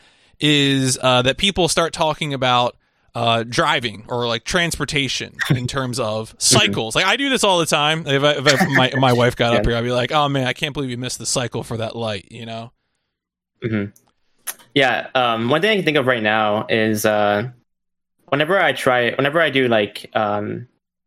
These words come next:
Speaker 2: I did, like, some YouTube videos for my
Speaker 1: Mm-hmm.
Speaker 2: YouTube, and I also, um, will use gimp a lot for, uh, editing images and stuff.
Speaker 1: Yeah.
Speaker 2: So I, uh, a lot of times I'll learn, like, all the shortcuts and stuff to speed
Speaker 1: Mm-hmm.
Speaker 2: that process up.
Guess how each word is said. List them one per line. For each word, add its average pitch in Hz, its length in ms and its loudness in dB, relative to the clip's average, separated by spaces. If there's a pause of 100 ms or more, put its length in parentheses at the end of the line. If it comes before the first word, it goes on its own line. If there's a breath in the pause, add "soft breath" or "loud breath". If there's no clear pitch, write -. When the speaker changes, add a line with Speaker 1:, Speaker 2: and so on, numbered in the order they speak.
(200)
Speaker 2:
I 135 80 2
did, - 200 -2
like, 120 200 -2
some 120 180 0
YouTube 110 240 -2
videos 151 600 -4
for 143 120 2
my 104 80 2
Speaker 1:
Mm-hmm. 139 320 0
Speaker 2:
YouTube, 131 80 -4
and 113 140 0
I 107 60 2
also, 110 540 2
um, 101 480 -2 (360)
will 120 100 4
use 113 400 2
gimp 110 300 -2
a - 20 2
lot 120 300 0
for, 101 600 2
uh, 98 360 -2
editing 107 340 0
images 107 300 2
and 120 100 0
stuff. 123 260 -4 (120)
Speaker 1:
Yeah. 104 240 -6
Speaker 2:
So 110 340 2
I, 110 280 2
uh, 101 280 2 (560)
a 123 60 0
lot 143 120 4
of 147 60 -2
times 143 220 -2
I'll 120 100 2
learn, 113 220 2
like, 101 140 0
all 107 100 2
the 101 40 -2
shortcuts 98 440 -2
and 98 100 -6
stuff 95 220 -2
to 101 120 -6
speed 180 180 -2
Speaker 1:
Mm-hmm. 107 80 -2
Speaker 2:
that 101 160 -4
process 104 320 -6
up. 104 180 -4